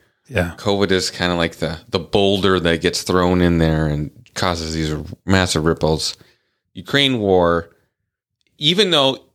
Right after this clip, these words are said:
Speaker 2: I would say in the West, especially in the United States, we don't really think about the Ukraine war very often right now comparatively when it was kicking off in
Speaker 1: Mm-hmm.
Speaker 2: February.
Speaker 1: Yep.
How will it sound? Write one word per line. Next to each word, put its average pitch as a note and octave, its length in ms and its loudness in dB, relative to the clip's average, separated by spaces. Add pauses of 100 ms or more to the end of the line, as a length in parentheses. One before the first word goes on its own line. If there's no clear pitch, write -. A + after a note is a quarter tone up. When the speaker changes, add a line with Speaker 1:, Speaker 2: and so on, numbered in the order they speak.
(220)
Speaker 2:
I A2+ 80 4
would A#2+ 140 2
say A2+ 160 2
in G#2 80 0
the F2 80 -2
West, G2+ 340 2
especially F#2+ 420 -6
in F#2 60 -6
the F2 80 -4
United F#2+ 240 0
States, G#2 420 0
we G2 120 -6
don't C#3+ 200 -2
really G2+ 200 0
think - 320 -2
about F#2+ 300 0
the F#2 80 -2
Ukraine F#2+ 380 0
war F2 140 2
very E2 300 2
often F2 340 0
right F#2 180 2
now F2+ 200 2
comparatively F2 640 -2
when D#2+ 140 -4
it - 20 -6
was D2+ 100 -10
kicking E2 320 -4
off D#2+ 220 -6
in E2 80 -6
Speaker 1:
Mm-hmm. A#2+ 80 -4
Speaker 2:
February. A2 580 4 (140)
Speaker 1:
Yep. G2+ 160 -8